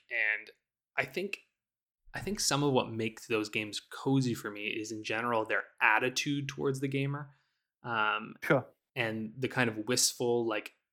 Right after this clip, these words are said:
Speaker 1: comfort that it, it, it takes with the player, and, like, these smaller stories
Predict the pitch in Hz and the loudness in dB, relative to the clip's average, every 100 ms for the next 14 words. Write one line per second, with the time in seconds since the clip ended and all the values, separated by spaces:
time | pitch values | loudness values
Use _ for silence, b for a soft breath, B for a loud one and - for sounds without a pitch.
0 | - - 120 120 139 139 139 135 - - | -12 -6 -4 -2 0 0 -4 -6 -8 -8
1 | - 139 - _ _ _ - - - 120 | -16 -16 -16 _ _ _ -8 -4 0 2
2 | 117 - - 113 226 - _ _ 143 139 | 2 -4 -4 0 0 -2 _ _ -8 0
3 | 143 151 156 123 117 113 120 - - 120 | 2 4 2 0 -4 -4 0 2 4 4
4 | 117 123 113 - 123 113 113 107 - | 4 4 2 2 4 4 4 2 -2